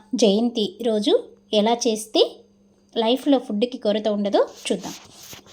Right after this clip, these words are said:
అన్నపూర్ణ అంటే ఆహారం, ధాన్యతల దేవత. కాబట్టి హిందూ మతంలో ఆహారానికి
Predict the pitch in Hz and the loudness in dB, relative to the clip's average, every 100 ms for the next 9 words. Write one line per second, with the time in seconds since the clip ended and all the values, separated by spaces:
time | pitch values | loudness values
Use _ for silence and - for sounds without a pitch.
0 | - - 247 247 330 330 294 269 247 214 | -18 -10 2 6 6 4 4 4 2 0
1 | 208 330 - - - 196 202 - 214 196 | 0 0 -2 -16 -6 -2 -2 0 -2 -2
2 | - _ _ _ 220 202 208 254 277 214 | -8 _ _ _ -8 -4 0 2 2 2
3 | 294 - - - 208 185 180 - - _ | -2 -4 -12 -8 -4 -4 -4 -10 -12 _
4 | _ _ _ _ _ _ _ - 226 233 | _ _ _ _ _ _ _ -6 -4 -2
5 | 233 359 - _ _ _ _ _ _ _ | -4 -6 -8 _ _ _ _ _ _ _
6 | _ _ _ - 269 285 403 359 - 226 | _ _ _ 4 8 8 8 4 4 2
7 | 233 392 - - _ 220 208 233 302 294 | 2 0 -2 -14 _ -6 -6 -2 2 4
8 | 254 226 214 226 220 220 | 2 0 -6 -6 -6 -8